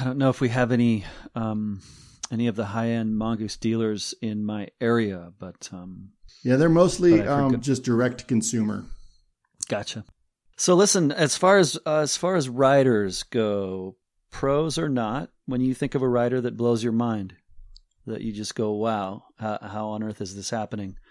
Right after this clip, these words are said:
Speaker 1: Who comes to mind?
Speaker 2: That's a really loaded question for me.
Speaker 1: <laughs>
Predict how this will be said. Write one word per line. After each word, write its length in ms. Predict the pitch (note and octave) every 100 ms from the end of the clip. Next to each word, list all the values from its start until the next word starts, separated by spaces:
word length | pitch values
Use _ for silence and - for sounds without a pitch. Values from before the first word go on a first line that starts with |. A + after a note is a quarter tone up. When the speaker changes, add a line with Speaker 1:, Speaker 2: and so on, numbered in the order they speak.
| _ - _ _
Speaker 1:
Who 100 | B2
comes 260 | - A#2 G#2
to 80 | A2
mind? 320 | G#2 G2 F2 _ _ _ _ _ _ _ _
Speaker 2:
That's 220 | C3 C3 C3
a 60 |
really 540 | A#2 A2 B2 C#3+ C#3 C3
loaded 340 | B2 A#2+ G#2+
question 380 | - A#2 - G#2+
for 160 | -
me. 400 | A2 A2 G#2 G2 - - - _ - - - -
Speaker 1:
<laughs> 0 | -